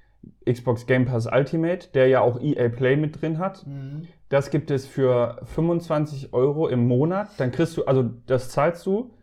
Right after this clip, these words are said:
Speaker 1: dann zahlst du zwei Jahre lang die Konsole damit ab, hast die Konsole und danach zahlst du nur noch den Game Pass Ultimate.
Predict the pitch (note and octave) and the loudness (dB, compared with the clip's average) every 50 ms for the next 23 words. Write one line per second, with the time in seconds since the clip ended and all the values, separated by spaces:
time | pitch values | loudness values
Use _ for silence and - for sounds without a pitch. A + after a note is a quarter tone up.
0 | _ _ C3+ B2+ A#2+ - D#3 D3+ D#3 - C#3+ - - D3 C#3+ D3+ D#3+ D#3+ D#3 D3 | _ _ -6 -6 0 2 2 2 2 -2 -8 -2 0 2 4 4 4 4 2 2
1 | D3 C#3+ C#3 - A#2+ - C3+ B2+ B2 A#2+ C3+ D3 E3+ E3+ F3 E3+ F3 F3 E3+ E3 | 0 0 -2 -4 -4 -2 0 2 4 4 4 2 2 0 -2 -2 -2 -4 -4 -4
2 | G3 G3 - - _ _ _ _ _ _ - D#3 D#3 - D3 C3 - C#3 B2 A#2 | -6 -6 -8 -16 _ _ _ _ _ _ -2 -2 -2 0 -4 -2 0 0 0 2
3 | C3+ D#3 F3 F3+ F3+ D3+ C3 C#3 C#3 C#3+ C#3 - - D#3 C3 - C#3 C3+ C#3 C#3+ | 2 2 2 2 0 0 0 0 -2 -2 -6 -4 -4 -4 -4 -2 -2 -2 -2 -2
4 | C#3 C#3 C3 A#2+ B2+ C3 C#3 C3+ C3+ B2+ B2 - - - A#2+ A2+ A#2 A2+ G#2+ G2+ | -2 -2 -2 0 0 0 0 0 -2 -4 -4 -4 -2 -2 -2 -2 -2 -6 -8 -10
5 | G2 | -14